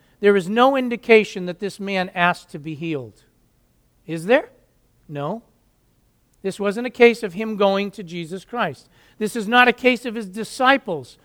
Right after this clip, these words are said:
We spent time on that last week. It's not a case of his disciples even taking the man to Jesus. In fact, they're being critical of the situation. Nor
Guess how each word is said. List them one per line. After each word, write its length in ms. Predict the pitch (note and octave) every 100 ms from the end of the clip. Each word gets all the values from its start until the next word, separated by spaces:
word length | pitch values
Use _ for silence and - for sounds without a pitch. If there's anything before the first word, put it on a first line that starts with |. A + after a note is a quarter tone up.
| _
We 80 | G3
spent 340 | F#3 - A3 -
time 280 | G#3 G#3
on 100 | F#3+
that 260 | F#3 A3 F#3
last 300 | F3 C#3+ -
week. 320 | C#3+ A#2 _ _ _ _ _ _
It's 160 | G3 F#3+
not 200 | A#3+ B3+
a 40 |
case 300 | B3+ C4 A#3
of 60 | A3+
his 100 | G#3+
disciples 640 | F#3 - A#3 B3+ A3 G3
even 200 | A3 G3
taking 360 | F#3 A3+ G3+ G#3+
the 100 | G3
man 380 | G3 A#3 G3+ D3+ _ _ _
to 120 | G3
Jesus. 560 | D3+ G#3 B3+ D#3+ B2+ -
In 100 | D#3+
fact, 360 | G#3+ G3+ D#3+
they're 140 | F#3 A#3+
being 280 | G3+ F3+ E3
critical 480 | - C4+ C#4+ -
of 100 | D3+
the 100 | C#3
situation. 680 | C3+ D#3 - D3 C3+ A#2+ A#2 _ _ _ _ _ _ _ _ _
Nor 540 | F#3 C4+ C#4+ G#3 G#3+